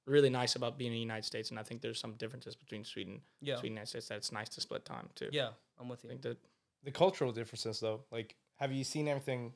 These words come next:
Speaker 3: anything specific that you're like, "Okay, I'm not used to this"? Because obviously you're Swedish, but
Speaker 1: Yeah.
Speaker 3: you've lived your whole life basically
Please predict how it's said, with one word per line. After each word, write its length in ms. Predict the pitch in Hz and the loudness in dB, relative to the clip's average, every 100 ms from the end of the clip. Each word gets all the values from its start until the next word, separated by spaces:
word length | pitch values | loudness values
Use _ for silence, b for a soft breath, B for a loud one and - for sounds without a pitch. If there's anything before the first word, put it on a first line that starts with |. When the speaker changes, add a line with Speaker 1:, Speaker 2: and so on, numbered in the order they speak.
| _ - | _ -2
Speaker 3:
anything 300 | 131 131 120 | 0 0 -2
specific 600 | - 127 131 - 160 - | -4 -2 -2 0 -4 0
that 80 | 117 | 2
you're 120 | 113 | 2
like, 180 | 104 101 - _ _ 113 | -2 -6 -14 _ _ -6
"Okay, 100 | 131 | 0
I'm 60 | |
not 180 | 127 127 | 4 4
used 220 | 120 127 | 2 -2
to 80 | - | -4
this"? 260 | 87 82 - | -8 -10 -12
Because 320 | - 107 - - _ _ _ - | -8 -6 -6 -12 _ _ _ 2
obviously 520 | 135 139 131 - 113 | 6 6 4 -2 -2
you're 200 | 98 113 | -2 -4
Swedish, 440 | 113 - 151 101 - | -4 -2 -2 -2 -4
but 180 | 107 101 | -4 -4
Speaker 1:
Yeah. 240 | 131 123 120 - - | -2 -2 -2 -8 -8
Speaker 3:
you've 160 | 127 127 | -2 2
lived 160 | 135 | 2
your 100 | 120 | 2
whole 180 | 117 120 | 2 2
life 240 | 127 117 - | 4 2 0
basically 420 | 110 - 104 | -6 -4 -4